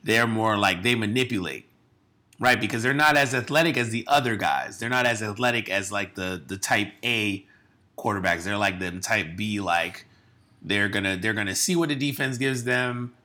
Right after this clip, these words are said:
manipulate them to a place where the defense is set up the way they want to so they can get their plays in. Whereas, like, Cunningham, Vick, Jackson, they're so athletic and their, and their, their arm is so strong where it's like,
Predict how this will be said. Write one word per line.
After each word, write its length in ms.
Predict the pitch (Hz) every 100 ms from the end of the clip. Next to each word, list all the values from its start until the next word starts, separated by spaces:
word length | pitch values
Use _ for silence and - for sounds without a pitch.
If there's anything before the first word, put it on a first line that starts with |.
| -
manipulate 560 | 107 127 131 135 127
them 100 | 123
to 140 | 123 127
a 80 | 123
place 260 | 123 120
where 60 | 107
the 100 | 104
defense 460 | 120 123 117 104
is 80 | 104
set 180 | - 117
up 80 | 98
the 80 | 104
way 160 | 101
they 200 | 98 117
want 260 | 117 110 104
to 200 | 104 95
so 140 | -
they 120 | 101
can 120 | 101 98
get 160 | 98
their 100 | 95
plays 420 | 92 127 120 107
in. 180 | 98 71 - - -
Whereas, 360 | 98 104 101 104
like, 420 | 101 90 87 - _ _ _
Cunningham, 600 | - 147 123 110 92 80
Vick, 440 | 90 131 120 123 - _ _ -
Jackson, 760 | 92 98 127 131 - 98 90 - - - _ -
they're 260 | 107 139
so 400 | 139 - 180 180
athletic 720 | 135 110 104 180 143 82 - - _ _ _ _ _ - -
and 180 | 113 113
their, 160 | 120 104
and 180 | 113
their, 160 | 113 110
their 380 | 104 123 110 -
arm 240 | 147 156
is 160 | 123 -
so 160 | 165 147
strong 520 | - - 160 143 117
where 100 | 117
it's 140 | 117 123
like, 340 | 117 101 92